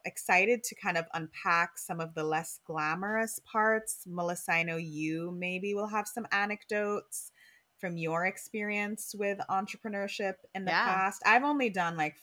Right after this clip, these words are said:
Speaker 1: free agent freelance work, but really excited to just dig into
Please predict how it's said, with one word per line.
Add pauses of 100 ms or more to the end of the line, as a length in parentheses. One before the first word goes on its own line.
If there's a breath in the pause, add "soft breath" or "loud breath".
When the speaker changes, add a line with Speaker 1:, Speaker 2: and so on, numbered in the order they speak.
Speaker 1:
free
agent
freelance
work,
but (640 soft breath)
really
excited
to
just
dig
into